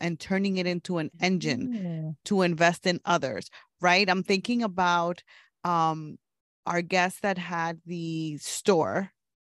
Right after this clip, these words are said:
Speaker 1: right? She
Speaker 2: Uh-huh,
Speaker 1: had
Speaker 2: uh-huh.
Speaker 1: the, the
Speaker 2: Karina,
Speaker 1: clothing
Speaker 2: Karina.
Speaker 1: store, Karina.
Speaker 2: Yeah,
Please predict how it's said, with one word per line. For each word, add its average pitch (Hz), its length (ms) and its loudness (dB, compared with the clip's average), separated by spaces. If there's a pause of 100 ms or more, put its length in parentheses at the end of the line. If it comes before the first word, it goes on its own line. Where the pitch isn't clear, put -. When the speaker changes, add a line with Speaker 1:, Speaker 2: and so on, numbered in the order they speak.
(880)
Speaker 1:
right? 180 420 4
She 196 240 0
Speaker 2:
Uh-huh, 185 80 -2
Speaker 1:
had 175 380 4
Speaker 2:
uh-huh. 170 120 -8
Speaker 1:
the, 185 60 -8
the 156 400 2 (300)
Speaker 2:
Karina, 165 80 0
Speaker 1:
clothing 214 360 4
Speaker 2:
Karina. 165 100 0
Speaker 1:
store, 175 220 0
Karina. 196 460 -2
Speaker 2:
Yeah, 156 100 -2